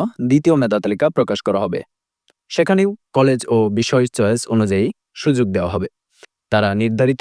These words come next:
সময়ের মধ্যে ভর্তি নিশ্চিত করবেন। তিন নং ধাপ বা দ্বিতীয় রিলিজ স্লিপের রেজাল্ট। যারা প্রথম রিলিজ স্লিপে চান্স পাননি, তারা আবারও পাঁচটি চয়েস দিয়ে আবেদন করবেন। এরপর দ্বিতীয় ও শেষ রিলিজ স্লিপের রেজাল্ট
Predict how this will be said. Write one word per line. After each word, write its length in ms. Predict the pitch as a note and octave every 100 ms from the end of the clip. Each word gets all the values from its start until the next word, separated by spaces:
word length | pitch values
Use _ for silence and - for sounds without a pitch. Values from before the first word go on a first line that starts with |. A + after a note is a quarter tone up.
| C#3+
সময়ের 260 | C#3 C3 A2+
মধ্যে 240 | G2 A#2 F#3+ _ A2+
ভর্তি 260 | B2+ -
নিশ্চিত 320 | A#2 G#2 - F#2
করবেন। 280 | F#2+ - - - _
তিন 140 | C#3 D3+
নং 140 | F3 D3+
ধাপ 220 | A2 A2 - - A#2 A2
বা 120 | G#2 G2+ G#2 A2+
দ্বিতীয় 300 | D3+ F3+ E3+
রিলিজ 280 | D3+ B2 A2+
স্লিপের 340 | - G#3 G2+ F#3+
রেজাল্ট। 420 | - - - - - _ _ - _
যারা 240 | A2+ A#2 A2+ -
প্রথম 260 | C#3+ F3+ D#3+
রিলিজ 300 | C#3 A#2+ A#2
স্লিপে 360 | - A#2 F#2+ G2 -
চান্স 180 | G2+ -
পাননি, 300 | F2+ F#2 F#2+ E3+ - _ -
তারা 180 | A#2 G#2+ A#2+
আবারও 240 | C#3+ E3+
পাঁচটি 340 | D#3 C#3+ - D3
চয়েস 200 | C#3 A#2 G#2+
দিয়ে 180 | B2 F3+ -
আবেদন 340 | A2+ A#2 G2+ G2
করবেন। 260 | A2 F#2 F#2+ C3 _
এরপর 380 | C3 D3+ A#2 A2 D#3+ - C3 B2
দ্বিতীয় 320 | D3 F3 D3+ A2+
ও 40 | A2 A2 -
শেষ 180 | F3 - - - - B2
রিলিজ 260 | C#3 E3+ F3+
স্লিপের 380 | - C3 G#2+ G#2+
রেজাল্ট 360 | G2+ G#2+ C3+